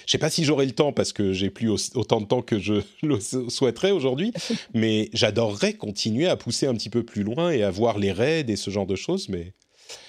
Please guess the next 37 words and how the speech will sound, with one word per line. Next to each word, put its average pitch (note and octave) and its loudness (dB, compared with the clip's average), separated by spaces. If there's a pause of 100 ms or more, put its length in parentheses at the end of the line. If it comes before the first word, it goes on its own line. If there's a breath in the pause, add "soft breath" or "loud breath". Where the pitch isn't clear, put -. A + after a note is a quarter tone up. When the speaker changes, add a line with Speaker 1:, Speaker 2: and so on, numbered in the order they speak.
(280 loud breath)
Speaker 1:
bref, B2+ 2 (140)
si - 0
vous F#3 4
avez F3 4
Ghost D#3 2
of B2 2
Tsushima, C#3 2
Legends, C3 4
faut A2+ 0
pas G#3 0
qu-, - -8
passer D3+ 0
à C3+ 4
côté. C#3 2
Et, G2+ -2 (220 loud breath)
bah, A#2 6
on A#2+ 4
a A#2+ 2
tous D#3+ -2
les E3 4
deux D#3 2
le D#3 -2
même C#3 2
constat, D#3 0
Jia A#2+ 2
et G2+ 2
moi, E3 0
c'est C3+ 0
un G#2 0
peu C#3 -2
dommage C3+ 0
parce G#2 -2
que, G#2+ 2 (600 loud breath)
visiblement, A2 0
il G3 2
n'intéresse A#2 0 (240)
pas A3 2